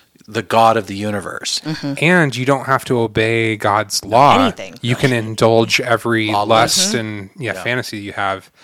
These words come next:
Speaker 3: I think it'd be appropriate to kind of close, like, the episode with this. Uh, so you found this other verse, um, Pastor Eric, in Romans seven, you know, fourteen through twenty-five, where it says, "We know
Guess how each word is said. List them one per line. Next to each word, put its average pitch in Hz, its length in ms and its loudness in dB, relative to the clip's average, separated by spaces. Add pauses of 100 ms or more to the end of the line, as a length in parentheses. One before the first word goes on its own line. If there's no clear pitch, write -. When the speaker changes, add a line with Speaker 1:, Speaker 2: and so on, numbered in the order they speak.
(640)
Speaker 3:
I 160 140 6
think 220 160 2
it'd 202 140 2
be 160 60 6
appropriate 123 800 2 (200)
to 107 600 2 (400)
kind 123 240 2
of 104 400 -4 (140)
close, 113 720 0
like, 113 180 0
the 110 100 -6
episode 104 540 -2
with 101 200 -6
this. - 300 -4 (100)
Uh, 101 120 2
so - 160 -4
you 123 160 -6
found 113 320 0
this 101 160 -8
other 104 280 -2
verse, 101 440 -4
um, 98 460 -10 (500)
Pastor 107 320 -4
Eric, 101 240 -4
in 101 380 -12
Romans 104 480 -4
seven, 98 720 -4
you 113 100 -14
know, 92 220 -10 (240)
fourteen 110 500 -4
through - 140 -10
twenty-five, 101 560 -4
where 101 100 -4
it 98 60 -10
says, 107 280 -8 (380)
"We 120 160 -4
know 151 640 2